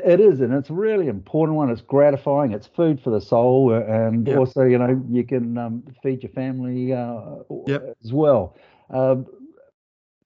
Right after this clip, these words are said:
Speaker 1: for him, it was working within a group where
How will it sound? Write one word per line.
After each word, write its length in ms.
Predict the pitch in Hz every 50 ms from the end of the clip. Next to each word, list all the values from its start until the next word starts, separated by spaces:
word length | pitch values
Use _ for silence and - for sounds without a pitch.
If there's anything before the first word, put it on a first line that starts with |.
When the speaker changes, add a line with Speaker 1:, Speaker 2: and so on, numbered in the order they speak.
| _ _ _ _
Speaker 1:
for 340 | - 170 170 170 175 165 156
him, 640 | 135 127 110 107 127 147 185 202 202 190 165 143 139
it 240 | 147 - 131 135 135
was 260 | 135 131 131 117 113
working 440 | 120 131 139 135 131 135 135 123 120
within 360 | 120 107 104 123 123 123 120
a 560 | 120 120 117 113 113 113 110 110 107 104 104 104 95
group 360 | - 131 131 131 127 117 -
where 440 | - 113 113 113 110 113 110 107 95